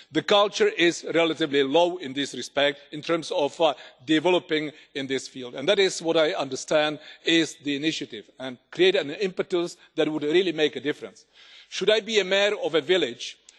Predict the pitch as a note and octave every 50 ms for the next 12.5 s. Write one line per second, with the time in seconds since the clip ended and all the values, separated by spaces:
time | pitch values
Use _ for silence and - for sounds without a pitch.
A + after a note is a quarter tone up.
0 | _ _ _ _ D3+ F3 F#3+ F#3+ F#3 - - - F#3+ D#3 F#3 G3+ F3 - E3+ G#3+
1 | A3+ G#3 F#3 - - G3+ F3+ D#3 B2+ A#2+ A#2+ D3 D3+ - _ _ - D#3+ D#3+ F3+
2 | F3+ E3 - B3+ A#3 F#3 G#3+ F#3+ F3+ F3+ D#3 E3 E3 F#3+ G3 G#3 - - - -
3 | - F#3 E3+ F3+ E3 D3 - E3 D#3 F3 G3 G3+ F3 D3 - C3+ B2 B2 C3+ E3
4 | F#3+ _ - - - - _ _ C3 E3+ F3 C#3+ F3 A#3+ A3+ F#3+ - - - -
5 | - D#3 - - E3+ D#3+ D#3 D#3 E3+ F#3 - E3+ F3 F3 D3+ F3+ E3 A3 A#3+ F3+
6 | F3+ E3 - - G#3 G3 D3+ - F#3+ D#3+ - - E3+ C#3+ - D3 C3+ D#3 D3+ E3
7 | D3+ - G3+ G3+ - F3 D#3+ D#3 D3 E3+ F#3+ G#3 A3 G#3+ - - F#3+ E3+ E3 F#3
8 | E3+ F3+ F3+ G#3 G3 - - - D#3 D3+ D3+ D#3 D#3 C#3+ - - - - - -
9 | - C#3+ C#3+ C#3+ C#3 C3 C#3 D3 - - C3+ C3+ C#3 C#3 B2 - - - - D3+
10 | C#3+ C#3+ D3+ D#3+ C#3 A#2 A#2 B2+ - - - E3+ D#3 D3+ - - - - _ D#3
11 | F3 F3+ F3+ F#3 F3 - - - - - - D#3 E3+ F3+ G#3 A#3+ B3 A3+ - -
12 | - - G#3 F#3 F3 E3 E3 F#3 G3